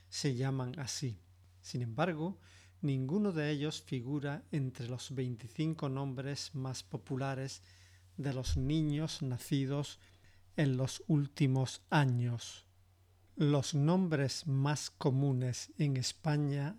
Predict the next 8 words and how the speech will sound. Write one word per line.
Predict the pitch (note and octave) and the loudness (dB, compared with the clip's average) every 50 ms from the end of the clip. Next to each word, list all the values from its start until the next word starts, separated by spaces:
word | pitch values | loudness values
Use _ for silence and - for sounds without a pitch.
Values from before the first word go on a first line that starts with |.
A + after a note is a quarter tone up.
| - - | -6 -4
ya | E3 C3 A#2 A2+ B2+ D3+ E3 G3+ A#3 - - - | -4 -2 -2 0 0 0 0 0 -2 -6 -4 0
no | E3 C#3 C3+ C#3+ C#3 | 2 4 4 4 4
lo | B2+ B2+ B2+ | 2 2 0
son | - - - D3+ C#3+ D3+ D#3 E3 F3+ - - - | -2 -2 0 0 0 0 0 -2 -6 -8 -2 2
entre | F3 D3 C3+ C3 - - - C3+ B2+ | 2 4 4 2 0 0 0 0 2
las | B2+ B2+ B2 - - | 0 0 -2 -2 0
nuevas | C#3 C3 C3+ C#3 C#3 B2+ C#3 C#3 - - | 0 2 2 2 2 0 0 -2 -4 -6
generaciones. | - - - C3+ B2+ B2+ B2 A#2 A#2+ - - - - C3+ C3 B2 A#2+ A#2 A#2+ A2 - - - - | -8 -4 -2 0 0 2 0 0 -4 -6 -4 -2 0 2 2 2 0 -2 -4 -6 -6 -10 -12 -14